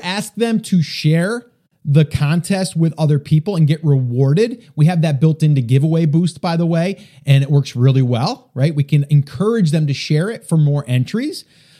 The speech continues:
The other thing that you can do if you don't wanna just necessarily build up the contest and build up your email list through the back end side of things, what we can do here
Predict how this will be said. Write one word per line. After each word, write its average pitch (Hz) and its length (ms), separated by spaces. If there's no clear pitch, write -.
The 214 180
other 269 300
thing 185 320
that 170 160
you 175 100
can 165 200
do 156 200
if 156 140
you 240 300
don't 208 440
wanna 202 300
just 165 380
necessarily 180 680
build 170 400
up 180 140
the 143 80
contest 151 880
and 143 180
build 151 220
up 147 120
your 127 160
email 170 400
list 156 300
through 175 320
the 135 120
back 226 340
end 160 160
side 143 300
of 123 80
things, 143 280
what 147 120
we 196 120
can 170 220
do 247 220
here 147 440